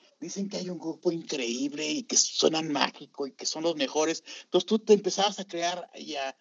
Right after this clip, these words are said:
idealizar a un, un grupo fantástico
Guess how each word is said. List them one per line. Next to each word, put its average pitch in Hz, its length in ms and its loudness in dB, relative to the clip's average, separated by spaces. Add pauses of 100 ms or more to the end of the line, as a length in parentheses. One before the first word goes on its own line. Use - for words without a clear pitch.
(280)
idealizar 147 760 0
a 143 140 -8
un, 156 380 -12 (340)
un 160 380 -10
grupo 165 280 -2
fantástico 147 880 -6